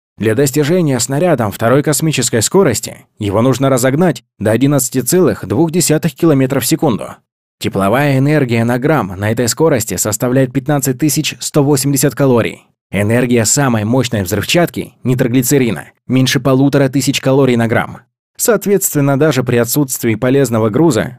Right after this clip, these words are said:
можно достичь лишь десятой части энергии, необходимой для преодоления гравитации Земли. Следовательно,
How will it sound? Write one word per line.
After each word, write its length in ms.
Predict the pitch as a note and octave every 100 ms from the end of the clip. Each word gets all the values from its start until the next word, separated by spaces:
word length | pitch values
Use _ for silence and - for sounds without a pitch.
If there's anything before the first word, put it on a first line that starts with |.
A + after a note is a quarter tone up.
| -
можно 360 | D#3+ C#3 D#3+
достичь 420 | D3+ C3+ E3+ D#3+
лишь 160 | D#3 D3
десятой 480 | C#3+ D#3+ F3 D#3+ D3+
части 400 | - D3 B2+ C#3
энергии, 560 | C#3+ C3+ G#2+ G2 - _
необходимой 640 | B2+ C3 B2+ D3 C3 B2+ G#2+
для 160 | A#2
преодоления 580 | A#2+ A#2+ B2+ C3 A2+ G2+
гравитации 560 | G2+ B2 B2+ B2+ - G#2+
Земли. 400 | B2 B2 D2 - _ _ _ _ _
Следовательно, 880 | - - E2+ C#3+ E3+ F3+ F#3 F3+